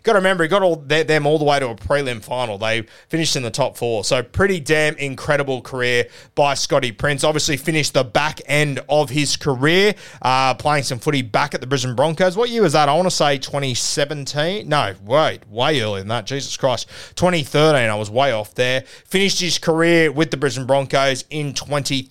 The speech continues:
thirteen, um, back there. So, yeah, pretty wild. Cowboys, Brisbane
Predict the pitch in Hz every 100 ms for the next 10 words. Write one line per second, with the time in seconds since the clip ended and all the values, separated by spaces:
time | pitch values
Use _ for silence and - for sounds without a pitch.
0 | _ 135 131 - 131 127 120 107 - -
1 | - 113 117 113 113 113 110 127 107 -
2 | 117 117 110 - 143 135 143 139 139 170
3 | 156 156 160 156 - 185 180 170 170 170
4 | - 113 208 190 165 131